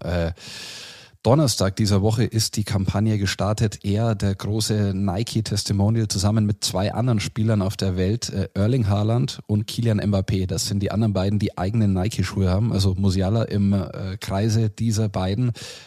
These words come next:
Jetzt bitter, aber er wird mit dem Schuh noch spielen und viele Tore machen. Aber erstmal hat jetzt Thomas Müller die Chance, wieder mit einer Nummer neun im Zusammenspiel zu zeigen, wie er seine Steckpässe spielen kann,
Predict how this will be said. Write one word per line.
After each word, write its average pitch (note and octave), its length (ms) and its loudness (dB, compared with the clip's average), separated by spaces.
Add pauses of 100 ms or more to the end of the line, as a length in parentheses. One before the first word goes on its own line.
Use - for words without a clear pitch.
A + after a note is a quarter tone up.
(140)
Jetzt - 340 0
bitter, C3+ 380 4
aber G2 360 4
er G2 140 0
wird G#2 140 2
mit G#2+ 120 -2
dem F#2 120 0
Schuh A2+ 300 2 (100)
noch F2 160 -4
spielen A#2 380 2
und F#2 120 0
viele G2+ 160 2
Tore G#2 240 2
machen. G#2 260 0
Aber F2+ 220 0
erstmal G2+ 540 0
hat G#2 100 0
jetzt - 220 -2
Thomas G2 240 0
Müller G#2 220 2
die G#2+ 80 0
Chance, G#2+ 340 0
wieder G2+ 180 2
mit G#2 300 -4
einer G#2 200 2
Nummer G2+ 260 4
neun F#2+ 320 4
im G2+ 120 -6
Zusammenspiel G2 800 0 (300)
zu F2 100 -2
zeigen, F#2 540 -4 (160)
wie A2+ 140 2
er G2+ 80 4
seine F#2+ 200 4
Steckpässe F#2+ 460 0
spielen F#2 280 0
kann, F2+ 240 0